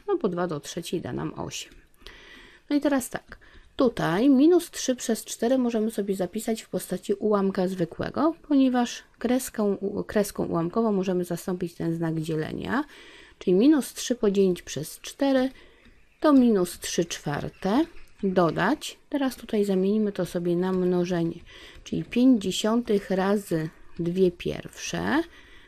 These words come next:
mamy zatem minus trzy czwarte plus, skrócimy sobie przez dwa, czyli mamy tak, pięć piątych, a pięć piątych to będzie jeden, minus trzy czwarte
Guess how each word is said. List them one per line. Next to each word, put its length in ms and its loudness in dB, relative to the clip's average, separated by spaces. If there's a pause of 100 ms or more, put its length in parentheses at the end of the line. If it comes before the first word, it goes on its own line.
(140)
mamy 340 2
zatem 440 -4
minus 540 4
trzy 340 0
czwarte 880 -4 (380)
plus, 560 2 (400)
skrócimy 880 -2
sobie 480 -4
przez 560 -6
dwa, 500 -2 (640)
czyli 200 2
mamy 300 4
tak, 320 -10 (120)
pięć 580 0 (140)
piątych, 640 -2 (160)
a 100 -6
pięć 340 2
piątych 420 -2
to 120 -6
będzie 400 -2
jeden, 420 0 (480)
minus 320 6
trzy 220 -6
czwarte 540 -2